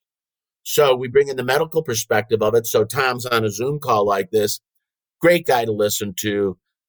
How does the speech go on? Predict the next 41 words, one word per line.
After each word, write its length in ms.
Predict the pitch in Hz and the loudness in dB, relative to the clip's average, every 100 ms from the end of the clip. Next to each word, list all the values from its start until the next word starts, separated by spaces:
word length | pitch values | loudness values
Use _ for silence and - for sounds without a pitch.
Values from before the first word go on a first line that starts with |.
| _ _ _ | _ _ _
um, 1080 | 101 107 101 92 90 87 85 87 87 85 82 - - | -2 0 0 -2 -4 -6 -6 -6 -6 -8 -12 -20 -18
very 600 | 95 101 143 156 139 123 | -10 0 2 4 2 2
good 260 | 110 113 110 - | -2 -6 -6 -14
communicator. 840 | - 104 101 98 95 104 98 98 98 | -10 -8 -8 -10 -4 -2 0 -2 -6
Tom's 380 | - 143 139 - | -4 -4 -4 -4
gonna 160 | 123 | -4
lecture 340 | 120 127 - 120 | 0 -2 -2 -4
at 60 | |
the 80 | 113 | -4
American 320 | 110 110 110 | -4 -4 -6
Equilibration 640 | 98 113 120 113 120 - 120 | -4 0 2 4 2 0 -10
Society 440 | - - 120 113 | -8 -2 0 -2
this 260 | 120 117 - | -6 -10 -4
year. 260 | 123 117 - _ _ _ _ _ | -2 -2 -6 _ _ _ _ _
Tom 220 | 165 160 | 0 2
and 100 | 139 | 2
I 60 | 131 | 4
have 120 | 117 | 4
lectured 380 | 135 147 - 135 | 2 0 -4 -8
together. 420 | 120 123 120 123 | -2 0 4 2
Tom's 300 | 120 143 120 | 2 -2 2
lectured 320 | 127 117 113 | 0 0 -4
at 120 | 107 | -2
A 100 | 110 | 0
E 240 | 104 104 113 | 0 0 2
S 360 | 104 - - - - | 2 0 -8 -10 -8
in 160 | 107 | -8
previous 540 | - 147 127 123 113 117 | -6 -6 -4 -4 -2 0
years 260 | 110 107 | -2 0
as 160 | 101 95 | -4 0
well. 400 | 107 104 104 107 _ _ _ _ _ | 0 2 0 -2 _ _ _ _ _
He 80 | 135 | -2
brings 260 | 160 151 | 0 0
a 60 | 139 | -2
medical 640 | 131 147 151 _ _ 151 143 | 0 0 -2 _ _ -4 -2
perspective 640 | 143 - 135 127 127 113 | -4 -2 -2 -2 -4 -4
that 160 | 120 117 | -6 -6
we 160 | 113 | -8
need 320 | 113 107 107 107 | -4 -6 -6 -12
to 120 | 104 | -14
hear. 380 | 98 107 87 | -10 -6 -6